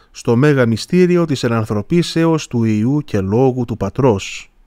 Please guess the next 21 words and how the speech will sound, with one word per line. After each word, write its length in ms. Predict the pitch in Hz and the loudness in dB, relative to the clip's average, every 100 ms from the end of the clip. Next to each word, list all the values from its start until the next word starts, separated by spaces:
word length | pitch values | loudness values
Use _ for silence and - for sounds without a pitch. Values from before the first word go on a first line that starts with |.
| _ _ _ _ _ _ _ _ _ _ _ _ | _ _ _ _ _ _ _ _ _ _ _ _
Όταν 380 | 156 185 202 190 | 0 2 4 4
την 180 | 156 135 | 2 2
επισκέφθηκε 760 | 127 - - 180 - 120 120 | 0 -2 0 0 0 -2 0
ο 180 | 110 117 | 2 4
άγγελος, 760 | 131 104 101 127 165 165 - - | 2 2 0 2 0 -2 -8 -6
της 220 | 117 - | -4 -2
απίφθινε 760 | 104 165 170 - 170 165 170 | -2 0 0 0 2 2 0
τον 180 | 165 110 | 0 0
ασπασμό 760 | 110 - 104 98 107 143 156 - - | 0 -2 -4 0 0 2 0 -4 -4
ως 300 | 127 135 117 | -2 0 -4
εξής: 720 | - - 120 98 - - - _ _ _ _ _ _ _ _ _ | -6 -4 -4 -4 -10 -18 -20 _ _ _ _ _ _ _ _ _
"Χαίρε 540 | - 165 175 180 180 | -2 2 4 2 0
και 140 | 165 | 0
χαριτωμένη, 920 | 135 123 117 113 117 147 113 95 98 - _ _ _ _ | 0 0 0 0 2 2 2 -2 -4 -8 _ _ _ _
ο 140 | - 95 | -6 -4
Κύριος 600 | 156 175 180 180 170 135 | 2 4 4 4 2 0
μετασού, 680 | 123 113 - - 110 92 - _ _ _ - | 0 0 -2 -2 -2 -2 -8 _ _ _ -6
ευλογημένη 800 | 110 107 113 110 113 151 147 113 | -4 0 0 2 2 4 2 0
σύ 420 | - - 170 170 | -4 -2 -2 -2
εν 200 | 120 117 | -2 -2
γυναιξί". 800 | 110 113 110 - - 139 95 101 | 0 0 -2 -4 -2 -2 -2 -6